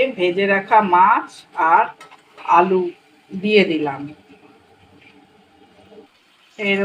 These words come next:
উপরে দেব গরম জল। বেশ ভালো টাটকা আড় মাছ পেয়েছিল, আজকে এনেছে, তারই এরকম করে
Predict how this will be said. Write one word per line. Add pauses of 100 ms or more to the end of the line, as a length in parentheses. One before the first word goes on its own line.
উপরে (120)
দেব (1300)
গরম (140)
জল। (3250)
বেশ (180)
ভালো (1000)
টাটকা (400)
আড়
মাছ (100)
পেয়েছিল, (160)
আজকে (140)
এনেছে, (680)
তারই (120)
এরকম (140)
করে